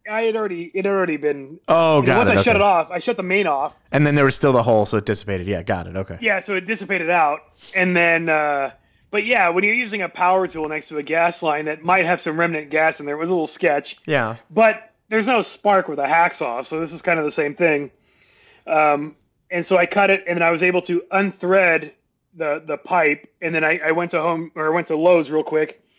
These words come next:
Speaker 1: and grabbed a, um, a half inch threaded cap.
Speaker 2: Oh, okay.
Speaker 1: And then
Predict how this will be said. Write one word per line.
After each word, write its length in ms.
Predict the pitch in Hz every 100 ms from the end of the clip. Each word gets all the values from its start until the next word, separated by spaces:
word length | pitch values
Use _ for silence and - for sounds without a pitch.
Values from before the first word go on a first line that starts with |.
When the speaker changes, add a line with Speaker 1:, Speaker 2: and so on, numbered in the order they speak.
| _ _ _ _
Speaker 1:
and 140 | 156 156
grabbed 420 | 160 165 160 156
a, 600 | 175 156 147 139 135 139 -
um, 480 | 131 131 123 123 _ _ -
a 120 | 139
half 300 | 160 165 -
inch 240 | 160 -
threaded 320 | - 156 139 -
cap. 380 | 156 139 135 - _ _
Speaker 2:
Oh, 200 | 135 107
okay. 220 | 98 104
Speaker 1:
And 80 | 160
then 360 | 151 135 131